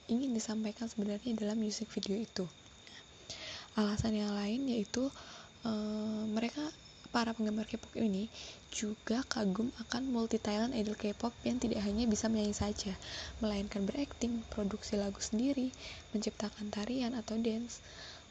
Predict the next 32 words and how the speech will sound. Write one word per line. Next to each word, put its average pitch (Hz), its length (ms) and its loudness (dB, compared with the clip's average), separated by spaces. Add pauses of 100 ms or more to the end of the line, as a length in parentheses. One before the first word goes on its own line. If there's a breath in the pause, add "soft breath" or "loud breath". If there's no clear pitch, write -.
(840)
Mereka 214 320 0
juga, 208 320 0 (1200)
eh, 208 400 0 (840)
dapat 202 400 0 (100)
mengisi 202 320 2
sebuah 208 400 -2
acara 247 400 0
atau 226 160 -2
M 254 160 0
C, 214 320 0 (560 loud breath)
di 220 80 6
mana, 247 240 2 (440 loud breath)
mm, 220 160 2 (360)
para 220 160 -2
penggemar 208 400 0
K-pop 220 320 -4
ini 285 160 4
lebih, 226 240 0 (400)
lebih, 220 560 0 (1120 loud breath)
lebih 220 240 2
tertarik 226 400 -2
lagi 254 320 2
gitu, 202 160 -2
karena 226 320 -4
idol 214 320 0
mereka 214 320 -2
itu 269 80 -2
mul-, 233 240 0
sangat 220 320 -2
multi 220 240 0
talent 208 320 -4
sekali. 208 480 -4